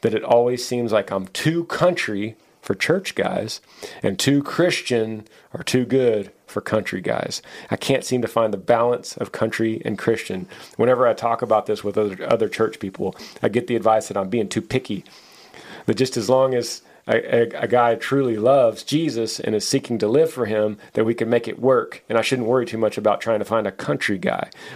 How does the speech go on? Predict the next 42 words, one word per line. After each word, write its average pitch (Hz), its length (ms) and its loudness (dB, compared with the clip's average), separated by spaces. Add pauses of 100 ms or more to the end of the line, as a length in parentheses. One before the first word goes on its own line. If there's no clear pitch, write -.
While 131 160 6
I 107 160 4
agree 135 320 0
with 220 240 2
that, 156 480 2 (640)
his 113 200 0
love 151 180 4
for - 60 -18
the 135 100 0
Lord 131 300 4
has 120 160 0
to - 100 -10
be 117 100 -2
top 117 240 2
priority, 131 500 4
I 113 140 0
don't 160 480 0
agree 107 460 -2 (400)
that - 140 -4
that's 113 200 4
all 113 280 4
I 110 40 2
should 104 220 -8
be 98 300 -4
looking 107 400 -2
for. - 380 -4 (760)
I 113 60 2
was 104 100 -6
wondering 117 280 0
what 107 120 -2
your 104 80 -4
thoughts 101 300 0
are, 92 180 0
if 92 160 -8
you 104 40 0
had 101 100 0
any 101 120 -2
advice, 92 600 -4 (400)
and 107 100 2
if 104 100 -4
your 110 100 2
brothers 110 600 2